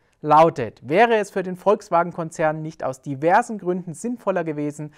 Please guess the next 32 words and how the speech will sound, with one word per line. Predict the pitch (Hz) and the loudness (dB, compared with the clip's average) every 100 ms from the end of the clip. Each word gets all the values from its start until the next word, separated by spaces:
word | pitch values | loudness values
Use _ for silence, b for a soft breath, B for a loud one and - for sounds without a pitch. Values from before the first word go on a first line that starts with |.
| B B | B B
Porsche | - 247 294 - 220 - | 0 4 4 2 -2 -2
anstatt | 151 - 143 - | -6 -4 -6 -4
Audi | - 175 151 135 | 0 2 0 -4
mit | 143 | -6
dem | 143 131 | -10 -10
Konstrukt | 147 - - 135 - | -14 -12 -12 -12 -4
Sauber | 131 143 151 139 - | 0 0 0 -2 -2
und | 143 - | -10 -12
einem | 139 131 - | -12 -12 -8
eigenen | 156 151 143 143 | -6 -6 -6 -6
Motor | 143 156 147 | -8 -6 -6
in | 131 | -6
die | 139 | -8
Formel | 131 135 135 | -8 -8 -4
eins | 123 135 - | -4 -6 -12
zu | 131 | -12
bringen?“ | 127 120 101 B B B - | -8 -8 -10 B B B -12
Ich | 170 | -8
meine, | 143 135 156 196 202 | -2 -2 0 0 -2
Porsche | - _ 160 175 - | -8 _ -4 -2 -2
ist | - - | -6 -6
die | 180 | -6
Marke | 147 180 - | -2 -4 -4
im | 190 | -8
V-W-Konzern, | 156 147 180 190 185 180 170 180 | -6 -4 -4 -6 -6 -4 -4 -6
die | 160 | -12
für | - 151 | -10 -12
die | 156 - | -12 -8
ultimativen | 254 240 185 156 - 151 160 | -6 -6 -4 -6 -6 -12 -10
internationalen | 233 226 185 160 - 156 143 147 | -8 -4 -4 -6 -6 -2 -2 -2
Rennerfolge | 151 190 160 147 139 131 | -4 -4 -4 -6 -6 -8
steht. | - 117 - | -10 -12 -12